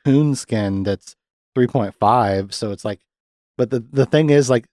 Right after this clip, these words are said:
sometimes when you go, like, deeper into their, uh, oeuvre or whatever, some of the stuff is rated better just because it's more culty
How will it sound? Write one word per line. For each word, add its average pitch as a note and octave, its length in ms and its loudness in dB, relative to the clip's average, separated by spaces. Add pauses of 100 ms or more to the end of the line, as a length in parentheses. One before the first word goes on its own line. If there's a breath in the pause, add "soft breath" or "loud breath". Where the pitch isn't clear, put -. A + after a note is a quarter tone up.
sometimes F3 400 2
when C3+ 120 4
you A#2+ 80 2
go, A#2+ 160 2
like, A2 240 -2
deeper A2 340 -2
into A2 240 -2
their, G2 480 -4 (580)
uh, G2 260 -8
oeuvre A#2+ 400 2
or B2 240 2
whatever, B2+ 540 -2 (300)
some C#3+ 200 -2
of C#3 60 0
the A#2+ 60 2
stuff A2+ 320 -2
is A2+ 140 -2
rated A2 340 -2
better A2+ 260 0
just G#2+ 200 -6
because A#2 280 -4
it's - 200 -14
more A2 160 -6
culty A2 640 -4